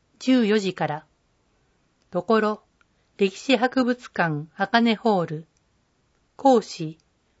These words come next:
柏市教育委員会、奥田昇さん。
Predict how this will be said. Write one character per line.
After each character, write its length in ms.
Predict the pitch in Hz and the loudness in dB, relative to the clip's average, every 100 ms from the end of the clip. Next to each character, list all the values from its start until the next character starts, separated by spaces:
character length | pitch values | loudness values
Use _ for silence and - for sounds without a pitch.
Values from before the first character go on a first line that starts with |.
| _ _ | _ _
柏 440 | - - 262 269 | -2 0 2 4
市 260 | 262 196 170 | 2 0 -6
教 280 | - 220 254 | 2 4 4
育 280 | 247 - 247 | 2 -2 0
委 40 | |
員 320 | 240 240 202 | 2 2 0
会、 400 | - 160 151 156 _ _ _ _ | -2 -2 -2 -6 _ _ _ _
奥 260 | 190 - 262 | -4 -2 2
田 140 | 240 | 4
昇 380 | 233 208 208 208 | 4 2 -2 -4
さ 220 | - 180 | -4 -4
ん。 180 | 165 | -4